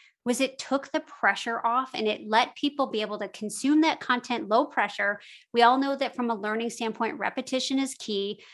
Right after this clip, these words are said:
So when they logged in and watched the videos, which we, again, we love those videos and we'd want Amy's videos to be seen too, 'cause they're so gorgeous. Now they've already heard it once.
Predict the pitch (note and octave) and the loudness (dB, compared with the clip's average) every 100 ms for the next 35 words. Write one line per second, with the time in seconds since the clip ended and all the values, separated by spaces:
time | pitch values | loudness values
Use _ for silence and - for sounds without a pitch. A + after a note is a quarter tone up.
0 | - - C4 A#3+ A3 B3 B3 A#3 F#3 G#3 | -20 -4 0 0 2 0 2 0 -2 0
1 | D#4+ G4+ C4+ G#3 F#3 G#3+ C4+ A#3 A3 G3 | 2 4 4 4 4 2 0 0 0 0
2 | A#3 F#4+ - C#4 G#3 F3+ F#3 A3+ D4 G#3 | 0 0 -2 -4 -4 -4 -4 -4 -6 -6
3 | G#3+ G#3 G#3+ G3+ A3 A3+ G#3+ G3+ G#3+ C4+ | -6 -6 -8 -8 -8 -8 -8 0 4 6
4 | D#4 D#4+ C4 A3 A3+ A#3 A3 C4+ F#3 G3 | 6 6 6 4 4 2 -4 -6 -8 -6
5 | A3 G#3+ G#3 A3 G3+ A#3 B3+ A#3 B3 B3+ | 0 4 2 2 -2 0 2 2 4 4
6 | C4 C4 D4 D4 D4+ F4 B3+ C#4 D#4 G3+ | 2 2 2 4 2 4 2 2 0 0
7 | G#3+ G#3+ A#3+ B3+ G3 G3+ A3 G#3+ - - | -2 2 2 4 2 2 0 -2 -6 -20
8 | _ - B3 C#4 F4 E4 C#4 C4+ B3+ A3+ | _ -10 -6 0 0 2 2 0 0 -4
9 | - G#3+ G#3 F#3+ G3 - - - | -2 0 0 -2 -4 -6 -6 -16